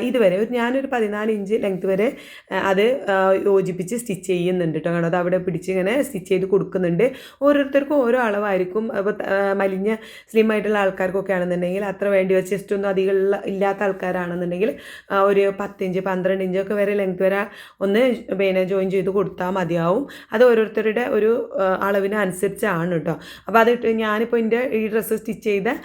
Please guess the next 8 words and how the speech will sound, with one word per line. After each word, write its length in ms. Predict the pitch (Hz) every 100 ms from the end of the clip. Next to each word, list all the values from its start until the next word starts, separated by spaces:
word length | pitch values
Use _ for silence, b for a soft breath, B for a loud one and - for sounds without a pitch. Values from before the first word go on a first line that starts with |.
| B B -
പിന്നെ 180 | 202 196
വീഡിയോ 220 | 202 190 208 196
ലാസ്റ്റ് 380 | 196 196 220 202
ഞാൻ 100 | 208
ഇട്ടിട്ടുള്ള, 600 | 185 - 196 - 208 202 208 220 - 214
ആ, 80 | 196 196
ഭാഗം 240 | 185 202 220
കാണിക്കുന്നുണ്ട്. 500 | 214 214 220 185 180